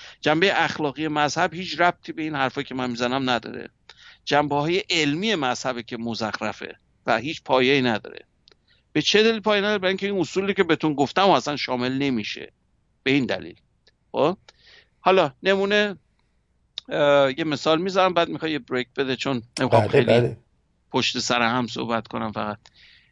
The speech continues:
Speaker 1: اه، مثالی که بود، همین چند روز پیش هم بود اتفاقاً، با این آقایی که گفتم داشتم صحبت می‌کردم، حرف از، اه،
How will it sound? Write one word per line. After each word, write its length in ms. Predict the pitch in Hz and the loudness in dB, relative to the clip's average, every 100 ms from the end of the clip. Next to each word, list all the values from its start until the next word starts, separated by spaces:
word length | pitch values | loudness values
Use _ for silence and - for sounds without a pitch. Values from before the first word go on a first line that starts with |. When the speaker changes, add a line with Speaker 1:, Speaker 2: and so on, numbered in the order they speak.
| - | -6
Speaker 1:
اه، 240 | - 156 | 0 0
مثالی 460 | 165 180 - 220 247 | 0 0 0 0 -2
که 120 | 233 | -6
بود، 280 | 185 190 185 | -4 -2 -2
همین 140 | 180 | -2
چند 260 | 175 160 147 | 0 2 2
روز 200 | 135 135 | 0 -4
پیش 260 | - 208 143 | -6 -2 0
هم 160 | 117 | 0
بود 160 | 113 117 | -2 -4
اتفاقاً، 520 | 117 120 120 123 123 | -4 -4 -2 0 -2
با 200 | 131 143 | 0 0
این 360 | 156 175 175 - | 0 -2 -6 -8
آقایی 360 | 147 143 160 | -4 2 2
که 280 | - 165 151 120 - | 2 -2 -2 -6 -8
گفتم 420 | 131 - 151 170 | -8 -2 -2 -2
داشتم 260 | 165 165 160 | -4 -6 -6
صحبت 340 | 143 135 180 | -4 -2 -2
می‌کردم، 500 | 226 190 170 165 160 _ _ _ - | -4 -4 -2 -2 -6 _ _ _ -2
حرف 320 | 156 180 - | 0 0 0
از، 300 | 156 120 123 | -2 -2 -6
اه، 560 | 127 127 123 120 120 | -6 -4 -2 -4 -6